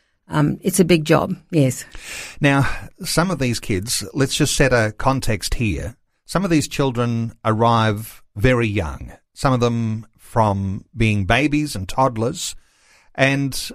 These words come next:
Speaker 2: the possibility of them staying with you for their entire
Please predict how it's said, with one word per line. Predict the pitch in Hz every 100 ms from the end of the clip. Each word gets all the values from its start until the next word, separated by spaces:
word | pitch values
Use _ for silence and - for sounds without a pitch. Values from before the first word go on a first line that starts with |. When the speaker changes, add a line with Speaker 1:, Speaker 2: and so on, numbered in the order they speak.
| 240 - -
Speaker 2:
the | 127
possibility | - 180 - 127 160 160 127
of | 117 110
them | 110
staying | - 127 123 113
with | 131 -
you | 113 107
for | 123
their | 113 113
entire | 110 110 - 143 151 117 107